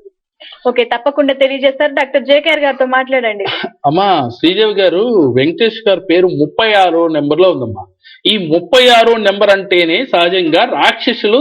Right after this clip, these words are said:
Speaker 2: దేవతలు కలిసి ఉన్నట్టు. మూడంటే గురుడు, ఆరంటే శుక్రుడు. అంటే ఒక రాక్షసుల వైపు గురుడు, రా-, దా-, దేవతల వైపు గురుడు, రాక్షసుల వైపేమో శుక్రుడు. ఎప్పుడైతే ఈ కాంబినేషన్ లో పేరు ఉంటే గనక ప్రతిదీ ఆటంకాలు ఎక్కువగా వస్తుంటాయి.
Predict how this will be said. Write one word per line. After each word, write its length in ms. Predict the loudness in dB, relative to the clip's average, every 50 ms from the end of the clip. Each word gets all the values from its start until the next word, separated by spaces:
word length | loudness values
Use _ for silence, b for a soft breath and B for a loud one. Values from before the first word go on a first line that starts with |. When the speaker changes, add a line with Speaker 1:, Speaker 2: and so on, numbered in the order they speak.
| 2 2
Speaker 2:
దేవతలు 360 | 2 2 2 2 -2 -2 -4 -2 -2
కలిసి 240 | -2 -2 -2 -2 -2 -2
ఉన్నట్టు. 260 | 0 0 -2 -4 -4 -6 -2 2
మూడంటే 360 | 2 2 2 0 0 0 -2 0 2 2
గురుడు, 220 | 2 4 4 4 4 4 2
ఆరంటే 340 | 2 2 0 -2 -2 -2 -2 -2 -2
శుక్రుడు. 320 | -6 -6 -2 0 0 0 0 -6 -10 _ _ _ _ _ _ _ _ -6
అంటే 140 | 0 0 2 2 2 -2
ఒక 100 | 0 -2 -4 -4 0 0
రాక్షసుల 400 | 0 0 0 0 -4 -4 -2 -2 0 0
వైపు 200 | 0 -2 -4 -6 0 0
గురుడు, 240 | 2 2 2 0 0 0 2
రా-, 280 | 4 4 4 4 2 2 2
దా-, 360 | 0 0 0 0 -2 -4 -6 -8 -10 -4 0
దేవతల 300 | 2 2 4 2 2 0 2
వైపు 180 | 0 0 0 0 -2 -2
గురుడు, 220 | 0 0 0 0 0 0
రాక్షసుల 400 | 0 0 0 -2 -4 -2 0 0 2
వైపేమో 400 | 2 0 0 0 -4 0 0 0 0 0 -2 -4
శుక్రుడు. 300 | -6 -2 0 0 0 -2 -6 -12 B B B B B B B 0 0
ఎప్పుడైతే 340 | 2 2 0 0 2 0 -4 -4
ఈ 20 | -4 -4 -4
కాంబినేషన్ 480 | -4 -2 -2 -2 -4 -4 -4 -2 -2
లో 40 | -2 0 0 0
పేరు 200 | 0 2 0 0 -2 -2
ఉంటే 180 | -4 -4 -4 -4 -4
గనక 200 | -6 -6 -2 -2 0 0 0 -4 -6 B B B B B _ _ _
ప్రతిదీ 520 | 0 0 0 0 -2 -4 -2 0 0 0 0 0 -4 -6 -4 -2 -2 -2
ఆటంకాలు 440 | 0 -2 -6 -6 -2 0 0 0 0
ఎక్కువగా 300 | -2 0 0 2 2 2 2 0
వస్తుంటాయి. 420 | -2 -4 -8 -8 -4 -4 -6 -6